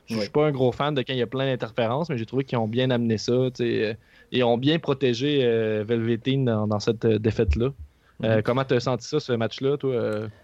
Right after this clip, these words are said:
Speaker 1: de, de ton côté ?
Speaker 2: On va dire, la, la, la foule est-, la foule était vraiment, là, cinquante cinquante, tu sais, pour les, pour les deux gars, là, tu sais. Fait que ça, ça, ça, ça l'ajoutait beaucoup à la, à les, les, les,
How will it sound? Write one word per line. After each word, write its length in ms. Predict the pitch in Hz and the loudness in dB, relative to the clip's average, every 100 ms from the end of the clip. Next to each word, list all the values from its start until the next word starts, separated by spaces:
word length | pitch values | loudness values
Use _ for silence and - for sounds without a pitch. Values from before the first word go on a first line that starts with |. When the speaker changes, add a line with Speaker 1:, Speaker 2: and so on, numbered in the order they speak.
| _ - | _ 0
Speaker 1:
de, 240 | 117 107 | 2 2
de 100 | 110 | 0
ton 140 | 123 | -2
côté ? 340 | 110 117 104 208 - _ - | 0 0 -2 -6 -10 _ -18
Speaker 2:
On 80 | 175 165 | -10 -6
va 60 | |
dire, 140 | 127 147 | -2 2
la, 160 | 123 | 2
la, 160 | 110 107 | 2 0
la 100 | 110 | -2
foule 320 | - 147 139 | 2 2 4
est-, 200 | 113 - | 2 0
la 100 | 117 | -6
foule 360 | - 165 165 131 | 0 2 2 2
était 280 | 113 110 104 | 0 0 -2
vraiment, 380 | 107 110 117 117 | 0 0 0 0
là, 180 | 107 | -2
cinquante 400 | 92 - 95 107 | -2 -6 -6 -6
cinquante, 520 | - 92 95 90 - _ _ _ | -6 -8 -8 -10 -12 _ _ _
tu 80 | _ | _
sais, 60 | - | -18
pour 200 | 90 92 | -12 -10
les, 80 | 92 | -10
pour 200 | 95 95 | -8 -8
les 140 | 95 | -8
deux 180 | 92 95 | -8 -8
gars, 240 | 95 80 | -6 -6
là, 100 | 76 | -8
tu 60 | 78 90 | -10 -12
sais. 80 | - - - - | -12 -20 -20 -14
Fait 120 | - 107 | -8 -4
que 140 | 107 | -2
ça, 180 | - 127 | 0 -2
ça, 220 | 127 110 | 0 -2
ça, 420 | - 107 104 98 | 0 0 0 -2
ça 200 | - 120 | -2 0
l'ajoutait 340 | 113 113 - 123 | 2 2 0 -4
beaucoup 260 | 120 143 | -6 -6
à 200 | 127 110 | -6 -6
la, 240 | 104 101 98 98 92 - - _ _ | -8 -10 -12 -16 -20 -20 -20 _ _
à 100 | 98 | -16
les, 240 | 95 95 92 | -12 -12 -12
les, 140 | 92 | -12
les, 220 | 90 90 | -14 -16